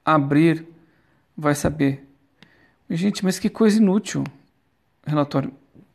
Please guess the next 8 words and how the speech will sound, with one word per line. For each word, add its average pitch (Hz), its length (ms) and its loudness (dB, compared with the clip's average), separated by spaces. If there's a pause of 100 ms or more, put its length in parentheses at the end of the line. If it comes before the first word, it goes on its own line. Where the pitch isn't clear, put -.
(1000)
mostrar 165 200 -2
pra 151 100 -6
vocês 135 240 -4
o - 20 -20
que 143 80 -2
é 131 100 4
inútil, 127 400 0
ó. - 100 -8